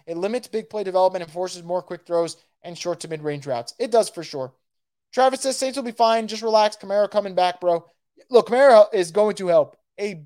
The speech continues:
big, big amount. No doubt about it. Uh, I just still have concerns about this offensive line, though. I just don't know if they'll go away. Jerry G says, "And please, please, no racism talk, zero. I don't want to hear from anyone, none."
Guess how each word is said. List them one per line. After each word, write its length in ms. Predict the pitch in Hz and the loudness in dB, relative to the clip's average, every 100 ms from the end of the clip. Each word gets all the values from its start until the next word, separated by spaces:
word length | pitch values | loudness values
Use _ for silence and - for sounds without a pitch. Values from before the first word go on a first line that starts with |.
| - | -4
big, 340 | 214 214 165 165 _ | -2 -2 -4 -20 _
big 380 | 185 190 185 - - | 2 2 0 -6 -8
amount. 480 | 160 151 123 117 _ _ _ _ 165 | -2 -2 -2 -10 _ _ _ _ _
No 220 | 190 202 | -2 4
doubt 220 | 185 170 | 4 4
about 220 | 143 - | 0 -6
it. 120 | - _ _ _ - | -10 _ _ _ -4
Uh, 120 | 165 - | -2 2
I 100 | 208 | 2
just 180 | 208 214 | 2 2
still 120 | 220 | 4
have 100 | 175 | 4
concerns 280 | 180 196 170 | 0 -8 -2
about 140 | 170 | -2
this 120 | 156 | 0
offensive 340 | 165 151 147 143 | -2 -2 -8 -10
line, 200 | 147 147 | -8 -4
though. 100 | 127 | -6
I 60 | |
just 180 | 147 156 | -4 -6
don't 120 | 165 | -6
know 60 | 160 | -6
if 80 | 139 | -8
they'll 120 | 147 | -8
go 100 | 143 | -8
away. 260 | 135 139 - _ _ _ _ _ _ _ _ _ _ _ _ _ _ _ _ _ _ - | -4 -6 -6 _ _ _ _ _ _ _ _ _ _ _ _ _ _ _ _ _ _ -2
Jerry 220 | 226 240 | 2 2
G 180 | 214 220 | -2 -4
says, 280 | 220 214 208 | -2 -2 -4
"And 180 | 196 | -10
please, 240 | - 302 294 | -8 -8 -8
please, 280 | 262 262 214 | -10 -10 -6
no 140 | 240 | -4
racism 400 | 208 208 - 202 | -4 -6 -10 -6
talk, 240 | 202 190 | -4 -4
zero. 220 | 170 196 196 | -4 -2 0
I 100 | 175 | 0
don't 140 | 247 | -2
want 140 | 285 | -4
to 40 | 196 | -6
hear 140 | 214 | -12
from 160 | 208 185 | -12 -10
anyone, 260 | 185 175 | -8 -8
none." 220 | 160 151 | -4 -6